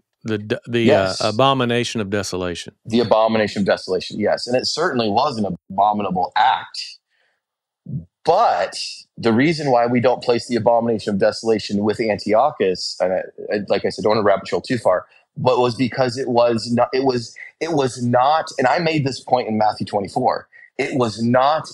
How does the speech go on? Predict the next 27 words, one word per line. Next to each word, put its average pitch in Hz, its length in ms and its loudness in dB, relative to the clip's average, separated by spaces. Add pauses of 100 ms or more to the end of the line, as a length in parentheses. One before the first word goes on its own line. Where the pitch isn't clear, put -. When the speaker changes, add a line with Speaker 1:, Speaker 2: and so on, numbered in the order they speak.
Speaker 2:
Israel 131 560 0
that 107 200 -2
did 123 180 -2
it. 101 160 -2
It 135 100 0
was 117 200 0
somebody 135 380 -2
out 120 220 2
of 104 120 -8
covenant. 107 440 0
And 104 100 -4
the - 160 -6
point 135 260 0
is, 104 380 -4 (240)
somebody 160 520 -2
out 127 220 2
of 117 140 -2 (100)
covenant, 117 380 0
which - 240 -4
Antiochus 120 640 0
Epiphanes 131 460 -2
is 90 160 -8
not 101 260 4
in 143 100 -2
covenant 123 400 -2
with 104 140 -10
God, 95 380 0